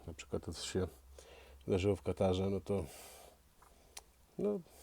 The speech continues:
e, gawieć ma,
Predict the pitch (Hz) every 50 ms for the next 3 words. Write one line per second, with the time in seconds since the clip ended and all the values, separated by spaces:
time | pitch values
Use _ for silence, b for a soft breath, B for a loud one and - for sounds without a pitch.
0 | B B B B B B B B - B B B B B B B B B B B
1 | B B B B - - - - 87 90 92 92 - - - 98 120 120 110 113
2 | 110 98 - - 95 95 95 92 90